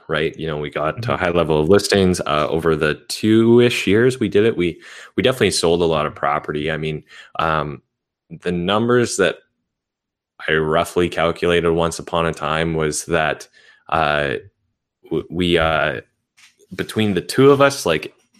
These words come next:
Speaker 1: as the two of us, we sold approximately enough to be just right around the top ten percent of realtors, uh,
Speaker 2: Hmm.
Speaker 1: in the city, or we were, f-, you know, flying just under that number ever so slightly.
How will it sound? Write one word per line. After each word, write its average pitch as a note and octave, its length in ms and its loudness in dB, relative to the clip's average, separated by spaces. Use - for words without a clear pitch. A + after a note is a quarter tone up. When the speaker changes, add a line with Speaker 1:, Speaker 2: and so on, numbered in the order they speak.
Speaker 1:
as E2+ 460 0
the D#2 100 -6
two A2+ 240 0
of A2+ 100 2
us, G#2+ 280 0
we F2 120 -4
sold E2+ 360 -4
approximately G#2 920 0
enough D#2+ 300 -4
to - 100 -14
be D#2 180 -12
just F#2 600 -4
right E2+ 280 0
around D#2+ 280 2
the D#2 60 -6
top D2+ 300 -4
ten D#2+ 180 -6
percent - 300 -6
of C#2+ 80 -8
realtors, E2+ 480 0
uh, E2+ 160 0
Speaker 2:
Hmm. - 80 -4
Speaker 1:
in F2+ 60 0
the F2 80 0
city, G2+ 300 -2
or F2 180 2
we E2+ 160 2
were, D#2+ 160 0
f-, - 160 -18
you G#2+ 100 0
know, D2+ 260 -2
flying D#2 420 -4
just D2 300 -6
under D2 240 -4
that D2+ 180 -4
number D2+ 240 -2
ever D2 200 -4
so - 160 -10
slightly. G#2+ 480 0